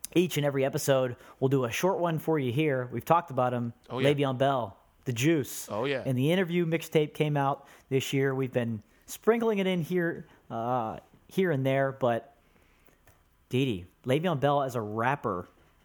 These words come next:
Speaker 1: what do you, what's your take on him?
Speaker 2: Dude, he's just getting better, man.
Speaker 1: <laughs>
Speaker 2: Uh, he just keeps getting better. He just put out a, he just put out his, uh,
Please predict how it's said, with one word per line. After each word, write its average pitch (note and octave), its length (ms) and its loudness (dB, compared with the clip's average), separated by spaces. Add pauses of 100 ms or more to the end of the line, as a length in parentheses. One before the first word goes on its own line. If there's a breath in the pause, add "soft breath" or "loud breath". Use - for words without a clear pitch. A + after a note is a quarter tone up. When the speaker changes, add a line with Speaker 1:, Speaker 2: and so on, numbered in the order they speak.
(140)
Speaker 1:
what C#3 100 -2
do D3+ 60 -4
you, - 40 -12
what's C#3 180 -2
your B2 80 -4
take D3+ 240 0
on A2+ 140 -4
him? C#3 60 0
Speaker 2:
Dude, C#3+ 240 -2 (180)
he's C#3 240 -6
just D3 240 -4
getting C3+ 180 -6
better, B2+ 260 -4
man. G#2 220 -10 (560)
Speaker 1:
<laughs> F3+ 80 4 (260)
Speaker 2:
Uh, C3+ 180 2
he C3 140 4
just C#3+ 280 -2
keeps D3+ 220 -4
getting D#3 200 -2
better. D3 300 -6 (160 soft breath)
He F#3 180 -6
just E3 320 -2
put F#3 140 -2
out F3 180 0
a, E3 240 -2
he F3 120 -6
just E3+ 320 -6
put F3+ 100 -2
out E3+ 240 -2
his, D#3+ 220 -6
uh, C3+ 260 -2